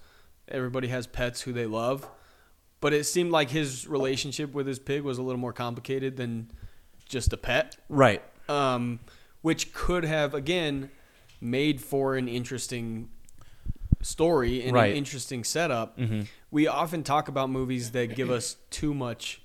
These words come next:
Speaker 1: setup or,
Speaker 2: Right.
Speaker 1: or, you know, too much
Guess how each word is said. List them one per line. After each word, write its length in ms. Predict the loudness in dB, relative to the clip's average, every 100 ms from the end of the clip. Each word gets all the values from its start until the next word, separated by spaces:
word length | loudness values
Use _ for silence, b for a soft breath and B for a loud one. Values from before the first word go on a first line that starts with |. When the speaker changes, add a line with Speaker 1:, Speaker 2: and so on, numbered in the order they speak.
| -10
Speaker 1:
setup 540 | -4 -2 -2 -6 -8
or, 300 | -8 -4 -2
Speaker 2:
Right. 240 | 2 4 2
Speaker 1:
or, 340 | -2 -4 -8 b b b b -20 -10
you 180 | -4 -4
know, 140 | -4
too 240 | -6 -4
much 240 | 0 -2